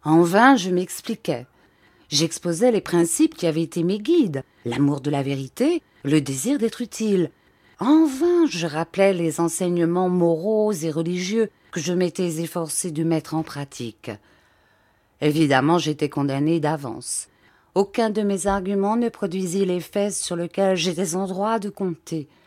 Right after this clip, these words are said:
Et finalement, je fus informé que j'étais suspendu de mes fonctions jusqu'à nouvel ordre. Il me restait qu'à m'incliner, ce qui fut fait.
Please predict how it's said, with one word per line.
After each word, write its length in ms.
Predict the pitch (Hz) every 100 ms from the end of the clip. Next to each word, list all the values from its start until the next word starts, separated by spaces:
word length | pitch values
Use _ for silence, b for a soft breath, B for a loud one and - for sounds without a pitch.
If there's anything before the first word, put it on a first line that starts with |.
| b b b b b
Et 60 | 165
finalement, 760 | 214 208 180 170 165 175 190 - b
je 140 | -
fus 320 | 165 - 170 214
informé 520 | 214 208 190 180 180
que 120 | 185
j'étais 300 | 160 165 151
suspendu 680 | - 220 - - 180 170 175
de 120 | 151
mes 160 | 170 180
fonctions 640 | - 165 - - 170 170 b b
jusqu'à 480 | - - - - 160
nouvel 400 | 156 147 147 143
ordre. 480 | 117 101 - 110 98 _ _ _ b b b b b
Il 160 | 156 170
me 100 | 165
restait 520 | 170 160 - 175 160
qu'à 140 | 151
m'incliner, 800 | 156 160 151 156 156 156 160 170 _ b b
ce 200 | - 170
qui 220 | - 151
fut 200 | - 127
fait. 340 | - 107 95